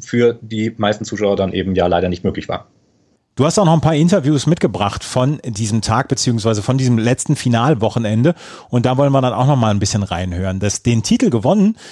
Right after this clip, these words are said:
Speaker 2: hat nämlich Bernabé Zapata Miralles. Der hat nämlich hier bei den French Open, die jetzt in dieser Woche stattfinden, hat er die Qualifikation überstanden und ist in der ersten Runde da ausgeschieden. Aber in Heilbronn hat er gewonnen und, äh, wir können sagen, er hat's relativ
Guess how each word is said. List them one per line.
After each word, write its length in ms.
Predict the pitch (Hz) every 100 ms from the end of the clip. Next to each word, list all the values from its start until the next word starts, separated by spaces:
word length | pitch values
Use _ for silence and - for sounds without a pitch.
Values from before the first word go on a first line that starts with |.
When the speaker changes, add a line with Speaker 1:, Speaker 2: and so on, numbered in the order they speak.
| - -
Speaker 2:
hat 300 | 123 135 -
nämlich 380 | 135 127 139 123
Bernabé 420 | 95 156 165 160
Zapata 400 | 151 147 156 156
Miralles. 500 | 151 147 123 104 92
Der 240 | 117 113 127
hat 180 | 156
nämlich 260 | 156 151 131
hier 260 | - 208 170
bei 400 | 139 139 139 143
den 320 | 135 127 120
French 220 | 131 123
Open, 380 | 131 214 139 107
die 100 | 104
jetzt 180 | 101 113
in 60 |
dieser 200 | 101 101
Woche 160 | 95 -
stattfinden, 540 | - 98 - 113 131 - - - -
hat 220 | 107 -
er 220 | 131 127
die 100 | 123
Qualifikation 640 | - 131 123 123 - 139
überstanden 420 | 165 143 147 139 139
und 120 | 135
ist 160 | 123
in 60 | 131
der 100 | 120
ersten 320 | 113 131 135
Runde 240 | 123 139 120
da 180 | 113
ausgeschieden. 580 | 110 170 - - 120 147 -
Aber 380 | 143 131 160 - - -
in 180 | 127 120
Heilbronn 560 | 127 110 101 170 185 107
hat 200 | 151 -
er 240 | 143 147
gewonnen 520 | 131 123 170 117 98
und, 360 | - 117 120 117
äh, 320 | 117 117 113
wir 80 | 117
können 240 | 135 135
sagen, 300 | 117 113 160
er 80 | 117
hat's 280 | 139 - -
relativ 1080 | 101 92 104 190 226 - - 190 175 -